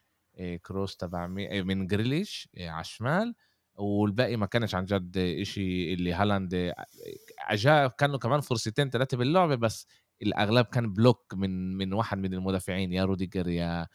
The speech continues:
يا ألابا، اللي كانوا ممتازين بت-، بتسكيرته. بس ه-، هون اللي إحنا، إيه، عن جد اللي إحنا شفناه من، من ريال مدريد، مع إنه إحنا بنقدر نقول عن جد هو و-، مش موجود بأحسن حالاته ريال مدريد.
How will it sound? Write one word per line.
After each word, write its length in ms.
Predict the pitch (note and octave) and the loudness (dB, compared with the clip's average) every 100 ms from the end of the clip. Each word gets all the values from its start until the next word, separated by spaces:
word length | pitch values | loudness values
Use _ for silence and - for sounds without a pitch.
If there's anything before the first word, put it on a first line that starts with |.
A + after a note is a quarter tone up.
| - - | -20 -8
يا 220 | F#2+ F2 F2+ | -2 0 2
ألابا، 440 | F#2 G#2 F#2 E2 | 2 2 2 0
اللي 140 | E2+ | -2
كانوا 300 | E2+ G2 F#2+ | -2 -4 -4
ممتازين 480 | F2 F2 F2 G2 F#2+ | -6 -4 -2 -2 -2
بت-، 200 | F2 - - | -4 -8 -10
بتسكيرته. 760 | F2 F2 - - G#2+ A2 D#3+ - _ _ _ _ _ _ - | -10 -8 -10 -4 -4 -2 -6 -8 _ _ _ _ _ _ -8
بس 220 | F#2+ - | -6 -6
ه-، 300 | - G2+ - | -8 -8 -4
هون 200 | A#2+ C#3+ | 0 0
اللي 100 | C3 | 0
إحنا، 340 | B2+ A#2 G#2 E2+ | -2 0 -2 -2
إيه، 280 | F#2+ - | -6 -6
عن 100 | F2 | -6
جد 160 | F2+ A#2 | -4 -2
اللي 100 | G#2+ | -2
إحنا 140 | G#2 | -4
شفناه 260 | G2+ G2+ G#2+ | -6 -6 -2
من، 260 | G2+ F#2 F#2 | -2 -2 -2
من 200 | G2 F#2+ | -2 0
ريال 240 | G2 G2 | 0 -2
مدريد، 400 | F#2+ F2 C3 F#3+ - _ _ _ | -4 -4 -2 -4 -6 _ _ _
مع 160 | G2+ F2 | -8 -4
إنه 340 | C#3+ D3 B2+ | -4 -2 -2
إحنا 200 | A#2+ - | -4 -6
بنقدر 280 | A#2 A#2+ A2+ | -6 -2 -2
نقول 200 | A2+ A#2 | -2 -6
عن 140 | F2+ G2 | -6 -4
جد 200 | G2+ G#2+ | -2 0
هو 160 | D#3 | 0
و-، 480 | C#3 C#3+ - A2 B2+ | 0 -2 -4 -6 -4
مش 160 | B2+ C3+ | -4 -2
موجود 360 | B2+ C3 E3 | -2 0 -2
بأحسن 360 | A#2+ - - F#2 | -4 -6 -6 -6
حالاته 480 | F#2+ F#2 E2+ D#2+ E2 | -2 0 -2 -4 -4
ريال 240 | E2 E2+ | -2 -2
مدريد. 360 | E2+ E2 D#2+ | -2 -2 -4